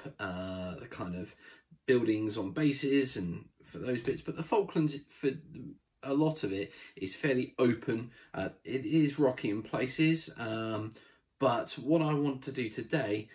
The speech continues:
um, and this is for a scenario for my play testing on, uh, Thursday, um, as I'm recording this, is just to put out some little,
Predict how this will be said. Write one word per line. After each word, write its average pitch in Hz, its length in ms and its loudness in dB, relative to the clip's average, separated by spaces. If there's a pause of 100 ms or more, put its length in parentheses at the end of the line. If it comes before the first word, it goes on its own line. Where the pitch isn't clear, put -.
(180)
um, 101 260 -4
and 107 140 -6
this 107 160 -6
is 95 140 -8
for 101 140 -4
a - 40 -4
scenario 101 500 -4
for - 180 -10
my 80 120 -10
play - 300 -8
testing - 580 -10
on, 95 400 -10
uh, - 600 -12 (340)
Thursday, 127 540 2 (340)
um, 98 580 -6
as 98 200 -6
I'm 90 120 -6
recording 98 400 -2
this, 104 260 -4 (600)
is 131 140 -6
just 262 200 -4
to - 40 -4
put - 240 -2
out - 360 -2
some 143 600 -2
little, 131 640 0